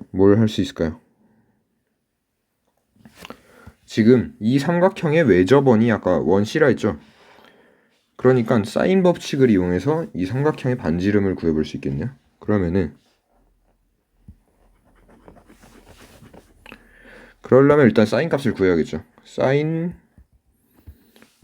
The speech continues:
각 비에이씨는 어떻게 구하죠? 루트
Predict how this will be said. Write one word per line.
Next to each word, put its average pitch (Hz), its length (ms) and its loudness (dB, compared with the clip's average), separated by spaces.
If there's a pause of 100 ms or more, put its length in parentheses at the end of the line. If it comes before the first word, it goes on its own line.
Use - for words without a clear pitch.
(300)
각 110 240 -2
비에이씨는 98 640 2
어떻게 80 260 -6
구하죠? 85 360 -4 (2000)
루트 - 500 -4